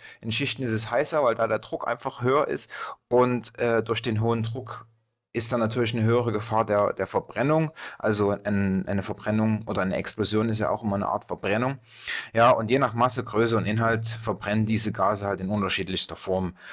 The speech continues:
Siehe Sternschnuppen, Meteore und so weiter und so fort. Sind alles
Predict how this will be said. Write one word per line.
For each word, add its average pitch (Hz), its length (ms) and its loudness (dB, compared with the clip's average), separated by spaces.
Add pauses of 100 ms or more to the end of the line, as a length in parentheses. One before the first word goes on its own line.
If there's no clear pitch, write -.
(420)
Siehe 110 340 2
Sternschnuppen, 98 840 -2
Meteore 92 680 -2
und 92 160 -4
so - 120 -8
weiter 90 220 -4
und 90 80 -10
so - 80 -10
fort. - 300 -10
Sind 101 100 -6
alles - 460 -2